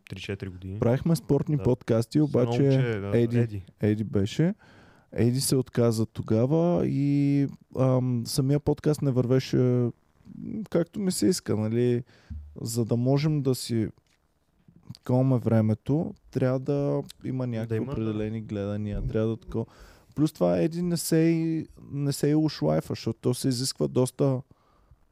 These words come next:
Speaker 2: подкасти да направим, докато се ушлайфа някой, да може да върви динамиката и т.н. А, с Еди колко направихме? Двайсет, трийсет максимум, нещо е такова. И да, и приключи
Speaker 1: А то
Speaker 2: проект.
Speaker 1: откъде дойде? Какво?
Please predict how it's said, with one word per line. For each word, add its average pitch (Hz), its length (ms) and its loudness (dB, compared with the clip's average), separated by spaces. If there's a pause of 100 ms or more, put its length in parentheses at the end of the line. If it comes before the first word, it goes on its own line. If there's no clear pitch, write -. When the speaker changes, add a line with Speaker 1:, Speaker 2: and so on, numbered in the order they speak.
(120)
Speaker 2:
подкасти 117 500 -2
да 113 100 -2
направим, 127 400 -2
докато 123 300 -10
се - 80 -10
ушлайфа 110 580 -2
някой, 113 400 -4
да 104 120 -6
може 110 260 -4
да 123 100 0
върви 107 280 -4
динамиката 113 640 -8
и 107 40 -8
т.н. 104 300 -8 (1160)
А, 110 300 -2
с - 300 -6
Еди 127 160 0
колко - 320 -2
направихме? 101 500 -6
Двайсет, 131 600 -2 (100)
трийсет 120 440 -4
максимум, 117 640 -8 (140)
нещо 117 360 -10
е - 60 -10
такова. - 360 -10 (1080)
И 170 380 -6
да, 175 320 -6 (300)
и 131 60 -10
приключи 135 520 -8
Speaker 1:
А 101 60 -8
то - 120 -8
Speaker 2:
проект. 107 220 -8
Speaker 1:
откъде 101 400 -10
дойде? 110 320 -10
Какво? - 320 -20